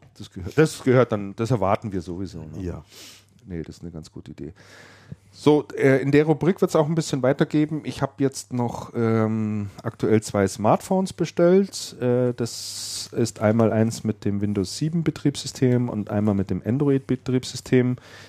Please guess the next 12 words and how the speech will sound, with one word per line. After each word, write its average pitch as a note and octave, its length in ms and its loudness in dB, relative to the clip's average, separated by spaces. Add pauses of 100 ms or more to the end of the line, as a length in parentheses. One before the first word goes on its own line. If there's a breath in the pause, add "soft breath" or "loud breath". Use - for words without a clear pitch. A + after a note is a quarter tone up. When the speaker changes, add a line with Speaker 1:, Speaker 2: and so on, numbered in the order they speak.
(120 loud breath)
Speaker 1:
Ich - 120 -20
kenn B2 200 2
beide A2+ 200 4
Systeme A2 460 -2
nicht. G#2+ 180 -4
Ich - 320 -16
selber G2 280 2
arbeite G2+ 280 0
ja F#2 60 -2
mit E2+ 80 -10
dem D#2+ 100 -12
iPhone, C#3 440 2